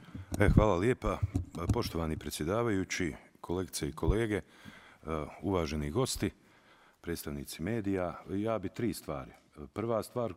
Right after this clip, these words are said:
koja se tiče naše tehničke podrške, e, u odnosima sa N D I-om, e, to smo nešto se i konsultovali oko toga, pa mislim da bi bilo dobro, onaj, vezano za, za, e,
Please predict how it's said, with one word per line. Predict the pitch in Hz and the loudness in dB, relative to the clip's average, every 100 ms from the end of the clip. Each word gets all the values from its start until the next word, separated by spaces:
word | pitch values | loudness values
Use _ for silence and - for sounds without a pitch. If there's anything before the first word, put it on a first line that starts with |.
| - | -8
koja | 113 104 | -6 -6
se | 98 - | -6 -6
tiče | 110 98 104 | -6 -4 -4
naše | 110 - 92 | -4 -6 -6
tehničke | 120 92 - 82 | -6 -6 -8 -10
podrške, | - 95 95 - 117 | -8 -8 -10 -6 -6
e, | 110 _ _ _ - - - 80 85 | -6 _ _ _ -20 -20 -10 -2 0
u | - 90 | 0 0
odnosima | 101 90 - 80 | 0 -2 -2 -2
sa | - 92 | 0 0
N | 92 | 0
D | 80 | -2
I-om, | 73 78 104 110 - _ _ _ - | -4 -4 -4 -6 -12 _ _ _ -14
e, | 80 76 | -12 -8
to | 90 | -8
smo | - 87 | -6 -8
nešto | 92 - 78 - _ _ - | -8 -8 -12 -12 _ _ -14
se | - | -10
i | 78 | -8
konsultovali | - 98 90 - 73 73 | -6 -6 -8 -10 -8 -6
oko | 90 - | -6 -4
toga, | - 90 85 85 | -6 -6 -6 -6
pa | 85 | -6
mislim | 90 - 82 | -8 -8 -6
da | 85 | -6
bi | 80 | -6
bilo | 90 98 78 | -4 -4 -2
dobro, | 101 90 73 - - - - - - | -4 -4 -8 -16 -20 -20 -20 -20 -12
onaj, | 82 80 80 | -8 -4 -2
vezano | 87 87 82 80 78 | -2 -2 -4 -6 -8
za, | 71 82 78 - | -8 -8 -8 -12
za, | 71 78 76 | -12 -10 -10
e, | - | -12